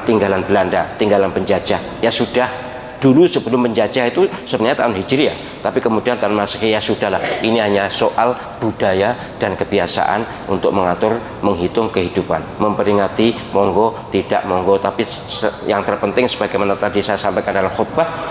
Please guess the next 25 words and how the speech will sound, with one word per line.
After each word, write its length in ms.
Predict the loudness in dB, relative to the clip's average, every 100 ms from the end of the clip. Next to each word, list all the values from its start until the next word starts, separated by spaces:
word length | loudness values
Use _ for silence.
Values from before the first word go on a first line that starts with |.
| -10 -2
bahwa 320 | 2 4 2 0 -8 -10 -8
ada 640 | -4 -2 -2 0 2 4 2
kesadaran 880 | -4 2 2 2 0 2 2 0 -2
kita 640 | -6 0 2 0 -4 -2
bahwa 320 | 2 4 4 2
setiap 640 | -2 -4 -4 2 4 4
pergantian 720 | 0 0 0 0 2 2 2 2
tahun, 320 | 4 6 4 0
pergantian 560 | -2 -2 0 0 2 2
waktu, 400 | 2 2 2 2 0 -14 -6 4
tahun 240 | 4 4
apapun, 560 | 2 2 2 2 2 0 0
apa 240 | -2 0
Masehi 640 | 2 2 0 -4 -2 2 2
atau 240 | 4 2
Hijri 480 | 2 -2 -2 2 2
atau 160 | 4
Aboge 560 | 2 2 0 0 2 2
atau 240 | 4 2 2 -4 -12 0
Soko 400 | 2 2 4 4
atau 320 | 4 2 4
tahun 240 | 4 4
apapun, 480 | 0 0 0 0 -4 -8 -18 -18 -20 -20 -20 -4
ada 320 | -2 0 -2
kesadaran 400 | -2 -2 0 0